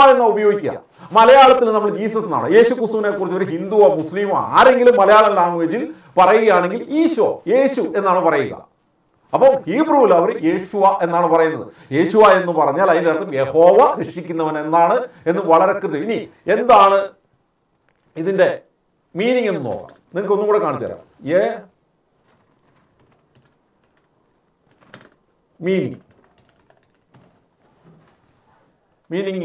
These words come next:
English, Save, deliver, saver.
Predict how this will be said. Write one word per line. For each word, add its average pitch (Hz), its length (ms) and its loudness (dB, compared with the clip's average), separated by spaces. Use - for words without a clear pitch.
English, 147 400 -12
Save, 226 360 6
deliver, 202 400 0
saver. 214 440 0